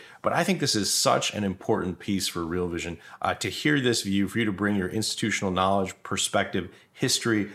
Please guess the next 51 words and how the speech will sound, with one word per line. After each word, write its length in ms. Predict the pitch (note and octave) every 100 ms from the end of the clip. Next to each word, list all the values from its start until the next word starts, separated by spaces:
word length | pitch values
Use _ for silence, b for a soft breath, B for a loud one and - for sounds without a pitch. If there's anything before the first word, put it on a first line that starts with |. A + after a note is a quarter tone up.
| B -
uh, 200 | G2+ F#2+
to 120 | G2+
this, 240 | F#2+ F#2 B B
to 80 | -
give 260 | A2 F#3 F3+
people 340 | F3+ D3+ C3+
a 60 | -
sense 500 | - - B2 B2 -
and 160 | A2+
a 60 | G2+
context 680 | - - A2+ A#2 A#2 F#2+ - B -
of 180 | G2+
what 320 | G#2 D3 G3 A#2+
this 220 | C3+ -
debate 400 | A2 G#2 G2+ G2
is 120 | F2+
all 300 | - G2+ G#2+
about, 420 | F2+ F2+ F2+ F#2+ B B
uh, 120 | G2+ G2
and 120 | G2+
how 360 | - B2 B2 C3+
the 100 | A2+
Bitcoiners 720 | - A2+ - A2+ G#2 F#2 F2
see 240 | - A2
the 100 | G2
world. 280 | F#2+ F#2 F2+ B B
I 100 | -
think 100 | C3+
this 140 | A#2+ G#2
is 120 | F#2
incredibly 680 | G#2+ G2 - C#3 B2 G#2 G#2
value 440 | F#2 F2+ F2+ F#2 F2+
and 80 |
I, 160 | F#2 F#2 - - -
valuable, 600 | G#2+ G2 G2+ F#2+ G2 B B
uh, 100 | F#2+
for 200 | F2+ A2+
our 100 | G2
subscribers. 920 | F#2 F#2 - - A2+ G2+ G#2+ G#2+ G#2 - B B
Uh, 180 | F#2+ D2+
thank 340 | - D3 F#3+
you 60 | A#2+
so 260 | - D3
much 240 | B2 A#2 -
for 120 | F#2+
joining 320 | F2+ G#2 G#2
us. 120 | F2+
But 160 | - -
before 400 | G#2 - F#3+ G3+
we 120 | C#3+
go, 380 | G#2 G2+ G2